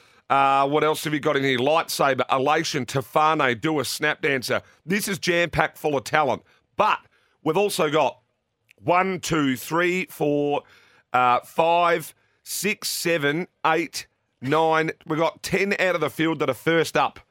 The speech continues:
Tommy. Now, once again, I said it,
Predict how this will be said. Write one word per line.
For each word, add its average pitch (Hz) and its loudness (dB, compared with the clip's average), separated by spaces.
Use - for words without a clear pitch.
Tommy. 139 -4
Now, 135 0
once 139 -2
again, 87 -8
I 131 2
said 160 -2
it, 160 -2